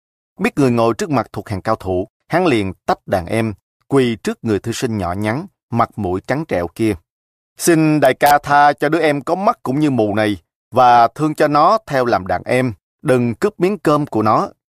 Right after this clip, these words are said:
Nói đoạn khóc ầm lên, nước mắt tràn cả trên mặt. Trái sĩ mặt trắng cũng động tâm, nhấc tay lên,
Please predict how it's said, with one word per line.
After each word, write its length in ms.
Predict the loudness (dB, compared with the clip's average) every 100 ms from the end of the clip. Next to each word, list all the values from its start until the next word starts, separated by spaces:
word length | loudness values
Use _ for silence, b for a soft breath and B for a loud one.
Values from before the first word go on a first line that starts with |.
| _ _ _ _ _ _
Nói 120 | -2
đoạn 380 | 4 4 4 -2
khóc 160 | -6 -8
ầm 280 | -4 -4 -2
lên, 260 | -2 -2 -6 _ -4
nước 140 | 0
mắt 160 | 0 -2 _
tràn 240 | -2 -2
cả 120 | -4 -6
trên 200 | -4 -4
mặt. 160 | -4 -6 _ _ _ _ -2
Trái 120 | 0
sĩ 200 | 0 0
mặt 240 | 0 -4 -2
trắng 240 | -2 -2 -4
cũng 200 | -6 -2
động 240 | -2 -2 0
tâm, 220 | 0 0 -6 _ _ _
nhấc 160 | -4 -4 -2
tay 180 | 0 2
lên, 260 | 0 -2